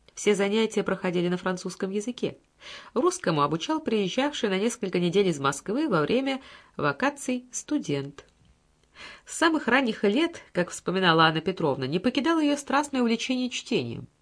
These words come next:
Каждую свободную минуту я употребляла на чтение французских и русских книг из библиотеки моей матери. Увлечение это,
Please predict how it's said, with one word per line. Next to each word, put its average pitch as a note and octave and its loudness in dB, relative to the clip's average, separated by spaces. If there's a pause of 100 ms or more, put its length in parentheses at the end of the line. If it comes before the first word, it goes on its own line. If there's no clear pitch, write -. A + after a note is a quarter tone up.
(800)
Каждую A#3+ 4
свободную G#3+ 2
минуту A3 0
я E3+ 4
употребляла E3+ -2
на D3+ 0
чтение E3 -2
французских - -6
и - 0
русских D#3+ -6
книг C#4+ -6
из A3+ -2
библиотеки G3 -2
моей D3 -4
матери. C#3 -8 (360)
Увлечение D#4 4
это, C#4+ 2